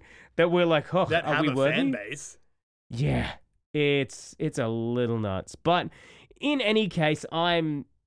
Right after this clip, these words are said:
Speaker 1: I'm quietly happy because I actually think it'll do a lot, um,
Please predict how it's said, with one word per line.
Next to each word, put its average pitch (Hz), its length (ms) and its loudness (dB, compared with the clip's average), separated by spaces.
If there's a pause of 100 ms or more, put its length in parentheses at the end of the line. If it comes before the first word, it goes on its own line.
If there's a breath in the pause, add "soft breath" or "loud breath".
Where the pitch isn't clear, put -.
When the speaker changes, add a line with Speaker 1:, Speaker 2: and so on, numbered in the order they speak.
(420)
Speaker 1:
I'm 208 160 -2
quietly 180 560 -4
happy 120 340 -6
because 131 260 -6
I 143 120 0
actually 165 240 -6
think 143 200 -8
it'll 135 140 -8
do 123 160 -6
a 120 40 -4
lot, 117 500 -6 (420 soft breath)
um, 110 720 -6